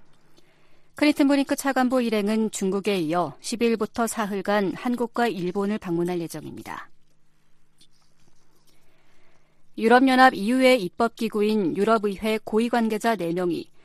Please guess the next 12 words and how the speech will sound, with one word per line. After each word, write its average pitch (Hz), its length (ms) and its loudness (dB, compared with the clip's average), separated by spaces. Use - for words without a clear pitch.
카타르에서 240 680 2
현금 262 380 0
등 247 240 0
뇌물을 202 440 2
받은 208 300 -2
혐의로 175 460 -2
십일일 202 360 -4
기소됐습니다. 147 880 -8
벨기에 214 320 2
검찰은 233 460 2
이날 220 240 4
성명에서 220 720 -2